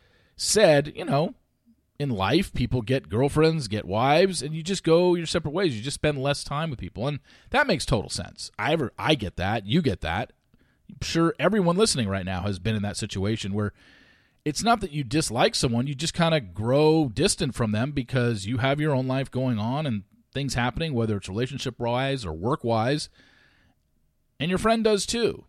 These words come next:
So I guess that's where we're going with that story. Tyler just, I mean, that's the first we've ever heard him really comment about Rachel. I've never heard him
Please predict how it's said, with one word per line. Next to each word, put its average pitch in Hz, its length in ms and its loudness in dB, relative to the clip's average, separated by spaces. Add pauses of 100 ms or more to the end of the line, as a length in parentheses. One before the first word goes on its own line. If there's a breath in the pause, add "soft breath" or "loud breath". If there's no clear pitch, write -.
(540)
So 127 580 2 (360)
I 123 60 -4
guess 196 320 2
that's 180 160 2
where 175 100 6
we're 147 80 2
going 135 300 0
with 120 160 -2
that 117 240 -2
story. 151 460 0 (260)
Tyler 151 460 2 (760)
just, 165 300 -2
I 143 80 2
mean, 151 120 2
that's 185 160 4
the 196 80 2
first 208 200 6
we've 160 160 2
ever 156 220 4
heard 151 200 4
him 131 320 2
really 160 320 2
comment 143 420 -2
about 95 220 -4
Rachel. 95 300 -4
I've 107 100 -4
never 120 180 -2
heard 113 160 0
him 113 220 0